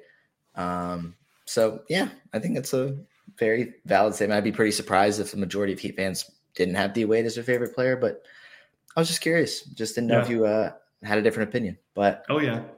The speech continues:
Speaker 2: Oh, yeah. And you, you, uh, I remember the Hawks, man, before we had the, the big three, um, we had some battles in the, in the playoffs, like, the first couple of rounds, Joe Johnson, Josh Smith, uh, all those,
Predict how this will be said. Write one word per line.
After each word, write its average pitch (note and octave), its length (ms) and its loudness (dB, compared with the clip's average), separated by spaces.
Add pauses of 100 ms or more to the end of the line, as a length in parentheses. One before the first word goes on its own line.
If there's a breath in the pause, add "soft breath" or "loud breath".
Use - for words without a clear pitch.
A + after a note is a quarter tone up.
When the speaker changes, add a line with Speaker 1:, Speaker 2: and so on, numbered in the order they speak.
(440)
Speaker 2:
Oh, C3+ 100 -2
yeah. A#2 240 2
And D3 160 4
you, G#3 240 6
you, G3 300 4
uh, C3 440 4 (540 loud breath)
I D#3+ 60 6
remember G3 180 8
the C3 80 0
Hawks, D#3 280 6
man, C3+ 100 0
before C3 200 0
we E3+ 140 6
had D3 280 4
the, C#3+ 260 -2
the C3+ 100 -2
big C#3 240 0
three, C3 640 -2
um, A#2 380 -4
we C3+ 100 -4
had C#3 120 -6
some B2 140 -4
battles C3 360 0
in B2+ 80 -4
the, - 200 -12
in C3+ 80 -4
the B2+ 80 -2
playoffs, B2 380 0
like, B2+ 80 -6
the B2 60 -4
first C3 280 -4
couple C3+ 220 -2
of A#2+ 60 0
rounds, B2+ 420 2
Joe D3 180 4
Johnson, C3+ 580 0
Josh B2+ 400 0
Smith, C3 480 -2 (140)
uh, A#2 320 -6
all C3 120 4
those, C3 380 -2